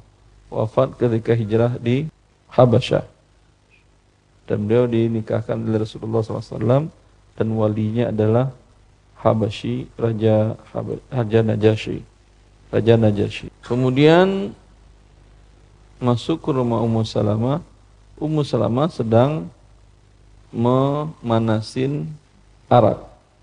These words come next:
khamar. Kata Rasulullah, "Apa itu?" Kata beliau, istri yang menjawab, dia tidak merasa bersalah karena emang ini adalah pengobatan di waktu itu. Kata beliau,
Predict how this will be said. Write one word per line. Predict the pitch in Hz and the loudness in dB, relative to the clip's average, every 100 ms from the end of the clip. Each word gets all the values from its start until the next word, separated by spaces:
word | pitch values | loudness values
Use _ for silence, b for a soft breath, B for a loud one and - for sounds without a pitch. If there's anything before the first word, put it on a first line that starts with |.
| _ _ _ _ _ _ _ _ _ - | _ _ _ _ _ _ _ _ _ -8
khamar. | - 113 107 - - _ _ _ _ _ _ _ _ _ _ _ | 2 4 4 2 -4 _ _ _ _ _ _ _ _ _ _ _
Kata | - 127 | -10 -4
Rasulullah, | 110 110 - 110 131 135 - | -2 -2 -2 0 2 0 -4
"Apa | - 139 - 110 | -4 -2 -2 -4
itu?" | 110 113 135 175 | -6 -6 -6 -4
Kata | 123 123 | -4 -2
beliau, | 98 101 107 120 151 - _ _ _ _ _ _ _ - | -2 2 4 4 0 -6 _ _ _ _ _ _ _ -14
istri | 110 113 113 | -10 0 2
yang | 107 | 2
menjawab, | 101 101 104 131 - - _ _ _ _ - | 0 0 0 0 -4 -20 _ _ _ _ -10
dia | 135 180 | -2 0
tidak | 208 202 | 2 0
merasa | 196 185 180 180 170 151 - - _ _ _ _ | 2 0 0 0 0 -2 -8 -16 _ _ _ _
bersalah | - 143 - 208 135 110 | -8 -6 0 2 2 0
karena | 120 147 180 | -4 -2 -4
emang | 180 208 202 | -4 -4 -4
ini | 165 175 208 | -4 -2 0
adalah | 185 175 190 | 0 2 0
pengobatan | 160 160 156 165 - 208 | -2 -4 0 0 2 2
di | 175 | 4
waktu | 151 151 165 | 2 0 -4
itu. | 135 - - _ _ - _ _ _ _ - _ _ _ | -2 -8 -10 _ _ -20 _ _ _ _ -20 _ _ _
Kata | - | -4
beliau, | 107 110 123 143 - | -2 2 4 4 0